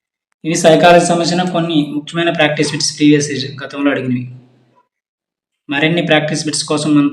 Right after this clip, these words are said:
ఛానల్ సబ్స్క్రైబ్ చేసుకోండి ఫ్రెండ్స్. పాత ప్రశ్నాపత్రాలను పరిశీలించడం వల్ల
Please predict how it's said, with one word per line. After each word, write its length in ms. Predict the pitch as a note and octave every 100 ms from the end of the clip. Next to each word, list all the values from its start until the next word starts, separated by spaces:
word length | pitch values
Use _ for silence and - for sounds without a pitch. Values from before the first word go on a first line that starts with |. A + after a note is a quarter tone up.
| C#3
ఛానల్ 220 | C#3+ D3
సబ్స్క్రైబ్ 480 | - C3 - C#3 C#3+
చేసుకోండి 300 | B2+ C#3 B2
ఫ్రెండ్స్. 320 | B2+ A#2 - - - - - _ _ _ _ _ _ _ _ - - - _ _ _ _ B2 - - - -
పాత 260 | C#3 D3+ -
ప్రశ్నాపత్రాలను 720 | E3+ - E3+ D#3 E3 E3 D#3+
పరిశీలించడం 540 | D3 - D#3+ D#3 D3 D3+
వల్ల 480 | D#3 D#3+ C#3 -